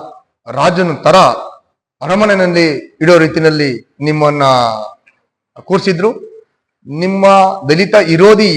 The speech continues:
ಹೇಳಿಕೆ, ದರಿಗೆ, ದಲಿತರಿಗೆ ಮೂಗಿಗೆ ಮೊಳಕೆಗೆ ತುಪ್ಪ ಹಚ್ಚಿ ತುಪ್ಪ ಸವರ್ತಾ ಇದ್ರಿ ಅಂತ ದಲಿತರಿಗೆ ಗೊತ್ತಾಯ್ತು. ನೀವು ನಾನೂರು ಸೀಟ್ ಇದ್ದರೂ ನಲವತ್ನಾಲ್ಕು ಸೀಟಿಗೆ ಬಂದಿದ್ದ ಉದ್ದೇಶ ದಲಿತರಿಗೆ ಮೋಸ ಮಾಡಿದ್ದು ಒಂದೇ ಕಾರಣ. ಮುಂದಿನ ದಿನಗಳಲ್ಲಿ ನೀವು ಇನ್ನೂ ಇಪ್ಪತ್ತೈದು ಸೀಟಿಗೆ ಇಳಿತೀರಿ.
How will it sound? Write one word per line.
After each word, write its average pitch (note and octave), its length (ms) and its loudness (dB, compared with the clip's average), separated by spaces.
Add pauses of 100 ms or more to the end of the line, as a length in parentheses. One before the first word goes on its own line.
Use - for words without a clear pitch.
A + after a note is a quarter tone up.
ಹೇಳಿಕೆ, E3+ 640 0 (140)
ದರಿಗೆ, F3 420 0
ದಲಿತರಿಗೆ G3 360 -2
ಮೂಗಿಗೆ F#3+ 440 0
ಮೊಳಕೆಗೆ F3+ 420 0
ತುಪ್ಪ F3 260 -4
ಹಚ್ಚಿ F#3+ 320 2
ತುಪ್ಪ F3 240 -2
ಸವರ್ತಾ F3 400 2
ಇದ್ರಿ D#3+ 280 -2
ಅಂತ D#3+ 160 -4
ದಲಿತರಿಗೆ D3+ 440 0
ಗೊತ್ತಾಯ್ತು. D#3 680 0 (400)
ನೀವು C#3+ 120 -10
ನಾನೂರು D#3 400 0
ಸೀಟ್ E3 240 -8
ಇದ್ದರೂ D3 680 -2
ನಲವತ್ನಾಲ್ಕು E3+ 560 2
ಸೀಟಿಗೆ D3+ 300 -6
ಬಂದಿದ್ದ D3+ 280 -4
ಉದ್ದೇಶ D3+ 420 0 (540)
ದಲಿತರಿಗೆ C#3 380 -6
ಮೋಸ C#3 240 -2
ಮಾಡಿದ್ದು B2+ 360 -4
ಒಂದೇ C3+ 180 -2
ಕಾರಣ. B2+ 300 0 (580)
ಮುಂದಿನ D3 400 -6
ದಿನಗಳಲ್ಲಿ F3+ 580 4 (480)
ನೀವು D#3 200 -8
ಇನ್ನೂ G#3+ 240 0
ಇಪ್ಪತ್ತೈದು D#3+ 540 0
ಸೀಟಿಗೆ D#3+ 380 -4
ಇಳಿತೀರಿ. B2 500 -6